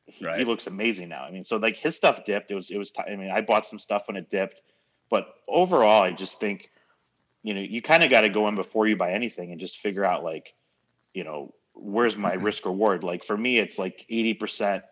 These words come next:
Speaker 1: super, super conservative, like, the best of the best,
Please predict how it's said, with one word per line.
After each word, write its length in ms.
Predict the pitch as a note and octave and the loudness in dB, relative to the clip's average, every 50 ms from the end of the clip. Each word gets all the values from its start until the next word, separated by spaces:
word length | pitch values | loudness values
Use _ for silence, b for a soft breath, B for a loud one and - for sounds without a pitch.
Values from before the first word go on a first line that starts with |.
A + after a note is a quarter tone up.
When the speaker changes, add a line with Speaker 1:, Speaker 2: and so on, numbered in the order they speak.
| _ _ _ _ _ _ _ _ _ _ _ _ _ _ | _ _ _ _ _ _ _ _ _ _ _ _ _ _
Speaker 1:
super, 420 | - - - - B2 A2 F2 G#2+ | -16 -10 -2 0 0 0 0 -4
super 540 | G#2 - - A2 G#2+ F#2+ - G2+ G2 F#2+ F2+ E2+ - | -8 -6 -6 -6 -6 -4 -4 -4 -4 -4 -6 -8 -10
conservative, 800 | - F2+ - - - C3+ B2+ A#2 A2 A2+ A2+ G#2+ G#2+ G#2 G#2 F#2+ | -14 -16 -8 -2 0 0 0 0 0 0 2 2 2 2 0 0
like, 340 | F#2+ F2 E2 F2 - - - _ _ _ _ _ _ | -2 -4 -4 -6 -8 -12 -18 _ _ _ _ _ _
the 80 | - G2+ | -8 -4
best 340 | F2 - A2 A2+ - - | 2 2 2 2 2 -2
of 100 | C#3 B2 | -4 -4
the 60 | A#2 A2+ | -4 -2
best, 520 | G2 A2 F#2 F2+ G2 - - - - - | 0 0 2 2 0 -4 -8 -18 -20 -20